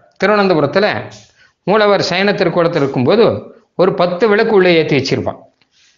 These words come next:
ஏன்னா ஒரு விளக்குல இவர் சேவை சாதிக்க மாட்டார். அந்த மாதிரி பெரிய கோயிலா இருந்தால்,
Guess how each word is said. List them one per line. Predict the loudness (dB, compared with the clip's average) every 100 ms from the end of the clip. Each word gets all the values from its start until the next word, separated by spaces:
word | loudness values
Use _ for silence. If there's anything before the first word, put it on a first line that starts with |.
| _ _ _ _ _ _ _ _
ஏன்னா | 0 2
ஒரு | 4 4
விளக்குல | 2 0 2
இவர் | 2 2
சேவை | 2 2 2
சாதிக்க | 0 0 0
மாட்டார். | -2 -4 -10 -14 _ _ _ _ _ _ _ -20 _ _ _ _ _ _ _ -6
அந்த | -2
மாதிரி | 0 0 0
பெரிய | 0 2 2
கோயிலா | 2 2 2 2
இருந்தால், | 2 2 0 -2